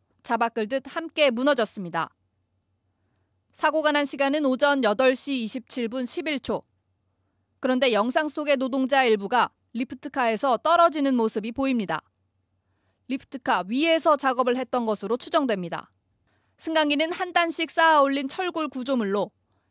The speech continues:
십오 층과 이십 층 사이에서 작업 중 사고가 난 것으로 경찰은 보고 있습니다. 경찰 조사 결과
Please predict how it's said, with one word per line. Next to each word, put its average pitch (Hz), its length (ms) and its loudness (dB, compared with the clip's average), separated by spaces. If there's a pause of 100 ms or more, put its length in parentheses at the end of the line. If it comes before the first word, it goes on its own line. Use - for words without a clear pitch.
십오 311 300 -6
층과 277 440 2
이십 269 360 -6
층 311 180 -6
사이에서 277 520 0
작업 208 380 -6
중 233 200 -8
사고가 294 460 0
난 220 220 0
것으로 214 380 -4
경찰은 220 500 -4
보고 262 240 0
있습니다. 175 440 -8 (1200)
경찰 285 380 2
조사 285 300 0
결과 220 420 0